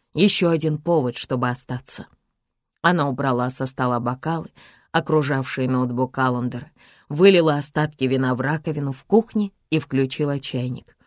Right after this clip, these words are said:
В комнате распространился аромат мяты, когда девушка залила в большую чашку кипящую воду и положила ложку ливанского меда.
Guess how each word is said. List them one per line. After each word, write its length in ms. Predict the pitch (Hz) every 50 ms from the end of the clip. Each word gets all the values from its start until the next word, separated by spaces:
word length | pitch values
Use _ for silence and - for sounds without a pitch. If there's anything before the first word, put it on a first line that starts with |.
| _ _ _
В 140 | - - -
комнате 560 | - 180 165 160 160 160 160 160 - - 180
распространился 960 | 175 175 - - 151 151 143 - - 139 135 131 131 131 131 131 - 131 123
аромат 400 | 127 131 127 123 123 123 123 -
мяты, 380 | 127 131 135 147 147 - - -
когда 320 | - 135 135 131 131 135 131
девушка 460 | 135 131 127 120 131 - - - 127
залила 340 | 135 131 127 127 127 127 127
в 60 | 120
большую 420 | 123 123 123 123 - 127 123 123
чашку 460 | 127 - 131 127 135 127 - - 131 127
кипящую 720 | - 135 127 131 - 127 123 127 - - - 117 117 113
воду 340 | 113 123 147 160 156 156 - _ _ - - - - _
и 80 | - 175
положила 480 | 135 160 147 139 147 139 151 156 156 147
ложку 460 | 143 139 143 160 185 - - - 170
ливанского 680 | 151 139 131 131 127 123 127 - - 127 123 127 123
меда. 360 | 117 120 120 120 - - -